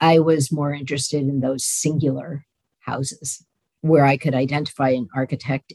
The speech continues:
and maybe figure out who commissioned it and why. So those are fewer. <laughs> That said,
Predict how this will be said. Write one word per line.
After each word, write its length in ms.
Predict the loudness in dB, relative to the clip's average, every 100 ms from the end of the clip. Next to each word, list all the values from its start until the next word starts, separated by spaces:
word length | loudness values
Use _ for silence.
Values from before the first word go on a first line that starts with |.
| -2
and 240 | 0 2
maybe 640 | 2 0 -2 -2 0 -2 -6 _ _
figure 280 | -2 0 2
out 260 | 2 2 -2 _ _ _
who 120 | 0
commissioned 580 | 2 4 2 2 2 2
it 280 | 0 -2 -4 _ _ _ _ _ _
and 240 | -2 2 2
why. 560 | 0 -2 -4 -4 -4 -6 _ _ -20
So 500 | -10 -6 2 2 2 0
those 480 | 4 6 6 4
are 200 | 2 0
fewer. 640 | -4 -12 -6 -2 0 0 -2 -10 -16 -16 _ 2
<laughs> 100 | 2 2 -10 -8 -8 -10 -14 -20 _
That 380 | 4 6 4 0
said, 580 | -4 0 2 2 2